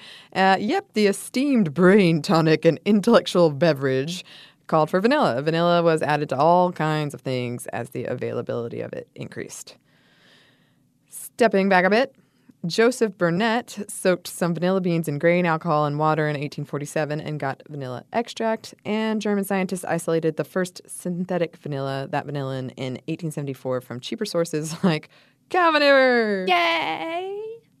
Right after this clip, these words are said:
Speaker 1: Yeah.
Speaker 2: Sure.
Speaker 1: Yeah, whatever.
Speaker 2: Mm-hmm.
Speaker 1: Um, in a case of too little too late, the Academy of Sciences and Gastronomic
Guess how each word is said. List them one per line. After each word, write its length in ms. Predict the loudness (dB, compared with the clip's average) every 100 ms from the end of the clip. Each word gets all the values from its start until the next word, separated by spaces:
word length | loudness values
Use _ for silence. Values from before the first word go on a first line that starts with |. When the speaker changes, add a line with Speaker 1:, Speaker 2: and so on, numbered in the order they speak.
| -10
Speaker 1:
Yeah. 80 | -8 -6 -8 -10 _ _ _
Speaker 2:
Sure. 300 | -10 -10 -10 -14 _ _
Speaker 1:
Yeah, 200 | -14 -12
whatever. 340 | -10 -10 -12 -16 _
Speaker 2:
Mm-hmm. 480 | -8 -8 -16 _ -6
Speaker 1:
Um, 480 | -2 -2 -2 -4 -8 _ _ _ _ _ _ _ -2
in 80 |
a 40 | 0
case 260 | 0 -2
of 60 | -4
too 140 | 0 2
little 180 | 2
too 160 | 0 -2
late, 300 | 0 0 -2 _ _ _ _
the 320 | -6 -2 0 -2
Academy 520 | -2 0 0 0 -4
of 80 | -4
Sciences 640 | -6 -6 -4 -2 -2 -2 -8
and 340 | -8 -8 -8
Gastronomic 540 | -6 -8 -8 -10 -10